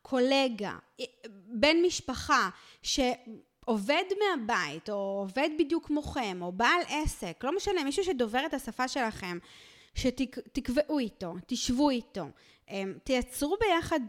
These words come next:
שיח, שיח שיגרום לכם לצאת מאזור הנוחות שלכם, מישהו שיצליח להניע את הדברים שלכם קשה להניע,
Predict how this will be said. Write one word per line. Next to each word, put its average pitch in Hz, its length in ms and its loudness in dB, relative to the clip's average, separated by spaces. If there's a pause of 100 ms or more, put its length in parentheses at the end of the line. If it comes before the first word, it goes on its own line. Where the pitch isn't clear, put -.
(160)
שיח, 320 920 0
שיח 403 440 0
שיגרום 240 420 0
לכם 277 260 0
לצאת 277 320 -2
מאזור 233 380 2
הנוחות 247 460 0
שלכם, 185 500 -4 (380)
מישהו 415 400 6
שיצליח 302 560 -2
להניע 220 480 0
את 269 100 -4
הדברים 208 380 -2
שלכם 233 480 -2
קשה 202 340 -2
להניע, 196 480 2